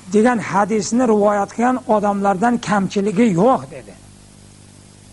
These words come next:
Hadisni sahihligida, afzalligida emas. Ya'ni Imom Buxoriy aytyaptiki,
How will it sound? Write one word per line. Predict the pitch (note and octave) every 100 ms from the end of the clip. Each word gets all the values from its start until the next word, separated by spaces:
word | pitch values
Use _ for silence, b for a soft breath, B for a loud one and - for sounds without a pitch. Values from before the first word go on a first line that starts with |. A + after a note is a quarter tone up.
| - - -
Hadisni | - A3 B3 E3 C#4
sahihligida, | - - G#3+ A3+ F#3 G#3+ F3 D3+ - - - - - - -
afzalligida | G3+ E3+ A3 G#3+ A3 A3+
emas. | A3+ G3 D#3 A2+ - - - - - - - - - - - B B B B A#3
Ya'ni | A#3 C4 C#4+
Imom | C4 B3 A#3+
Buxoriy | A3 A3 A#3
aytyaptiki, | A#3 A3+ - A#3+ C#4